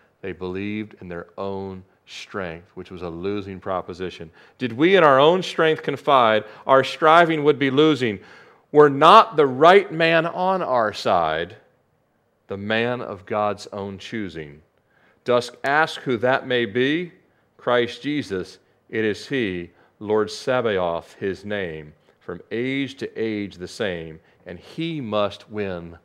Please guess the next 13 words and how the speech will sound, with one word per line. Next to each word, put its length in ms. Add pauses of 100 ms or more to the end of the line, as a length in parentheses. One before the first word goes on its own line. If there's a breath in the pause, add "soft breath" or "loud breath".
(460)
the 140
battle." 440 (1600)
The 60
Lord 240
doesn't, 280 (1400)
God 260
is 220
undefeated 640
in 140
battle. 380 (1500)
Never 320
been 160
defeated. 440